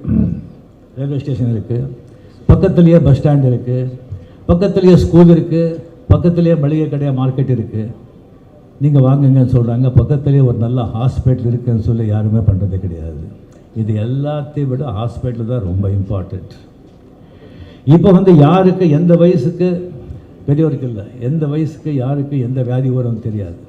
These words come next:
ஏன்னா எல்லாமே பல்யூட் ஆயிடுச்சு. காத்து, தண்ணி, பூமி, even கலப்படம், எல்லாத்துலேயும் பச்சை குழந்தைங்க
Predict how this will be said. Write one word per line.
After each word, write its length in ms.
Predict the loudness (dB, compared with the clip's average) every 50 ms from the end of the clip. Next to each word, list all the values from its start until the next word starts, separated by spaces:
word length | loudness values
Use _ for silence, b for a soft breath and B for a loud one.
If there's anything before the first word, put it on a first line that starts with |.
| -20 -20 -20 -20 -20 -20 B B B B B B
ஏன்னா 140 | -4 -2 -2 -2 -2 -4
எல்லாமே 320 | -4 -4 -4 -4 -4 -6 -6 -6
பல்யூட் 320 | -6 -6 -6 -6 -6 -8 -10
ஆயிடுச்சு. 300 | -12 -12 -16 -20 -20 -20 -20 -20 -20 -20 -20 B B B B B B B B -10 -8
காத்து, 380 | -8 -6 -8 -10 -14 -16 -18 -16 -18 -20 -20 -20 -20 -20 -20 -20 -20 -20 -20 -20 -16 -6 -4
தண்ணி, 400 | -2 -2 -2 -2 -4 -4 -6 -8 -10 -16 -18 -20 -20 -20 -20 B B B B B B B -10 -6 -4
பூமி, 460 | -2 -2 -2 -2 -4 -4 -6 -8 -10 -12 -14 -16 -20 -20 -20 -20 -20 -20 -20 -20 -20 -18 -10 -8 -6
even 180 | -4 -4 -4 -6 -8 -10
கலப்படம், 520 | -8 -8 -8 -2 2 2 2 2 0 -8 -10 -8 -8
எல்லாத்துலேயும் 720 | -6 -4 -4 -4 -4 -4 -6 -6 -4 -2 -2 -4 -4 -6 -12 -18 -20 -20 -20 -20 -20 -20 -20 -20 -20 -20 -20 -20 -20 -20 _ _ -20 _ -20 -20 -20 -20 _ -20 -20 -20 _ -20 -20 -20 -20 -20 -20 -20 -20 -20 -20 -20 -20 -20 -20 -20 _ -20 -20 -20 -20 -20 -20 -20 -20 -4 0 2
பச்சை 300 | 2 2 2 -2 -4 -4 -4 -2
குழந்தைங்க 460 | -2 -2 -2 -2 -4 -6 -6 -8